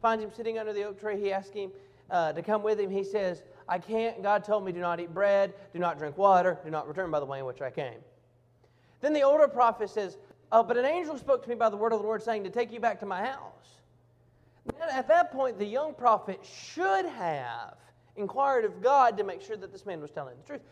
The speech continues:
but he doesn't. Sadly,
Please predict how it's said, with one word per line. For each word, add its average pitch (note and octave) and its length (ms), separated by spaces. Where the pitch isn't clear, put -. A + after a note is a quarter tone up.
but C#3+ 120
he D#3 60
doesn't. - 360
Sadly, F#3 580